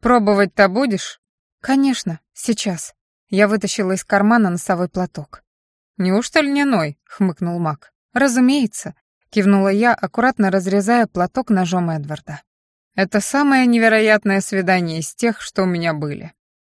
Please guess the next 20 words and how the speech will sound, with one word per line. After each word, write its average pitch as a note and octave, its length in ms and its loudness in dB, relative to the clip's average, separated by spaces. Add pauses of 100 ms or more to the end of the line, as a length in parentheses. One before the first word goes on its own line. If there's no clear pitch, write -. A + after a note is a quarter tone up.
(140)
Мне A3+ 240 4
стало A#3+ 280 2
неловко. F3+ 640 -2 (200)
Кажется, A3+ 400 0
я G3+ 180 4
испортила G#3 520 0
Эдварду F#3+ 540 0
настроение. G3 840 -2 (280)
С A3 120 -2
другой G#3+ 300 2
стороны, E3+ 420 -4
я F3+ 140 -2
же F#3+ 120 -4
сразу B3+ 360 0
предупреждала, G#3 800 -2 (280)
что - 200 -4
хочу A3+ 340 0
разобраться A3 580 0
с D#3+ 40 -8
заклинанием. D#3 760 -6